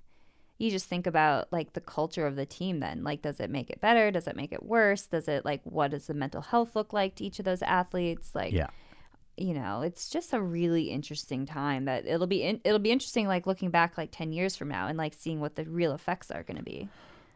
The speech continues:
Speaker 2: Oh, more so than any
Speaker 1: Oh.
Speaker 2: of this. Like, whatever's happening in the present right now. I mean, I just, you know,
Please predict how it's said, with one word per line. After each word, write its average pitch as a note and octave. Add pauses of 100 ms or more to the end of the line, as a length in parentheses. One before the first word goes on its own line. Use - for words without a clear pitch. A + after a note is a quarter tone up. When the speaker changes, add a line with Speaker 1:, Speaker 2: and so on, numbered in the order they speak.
(600)
Speaker 2:
Oh, G2+
more G2+
so A2
than F#2+ (180)
any C#3
Speaker 1:
Oh. E2+
Speaker 2:
of E2
this. F2+
Like, F#2+
whatever's C#3
happening A#2
in F#2+
the F2+
present G2
right F2
now. A2
I G#2+
mean, G#2+
I B2+
just, C3 (300)
you B2+
know, D2+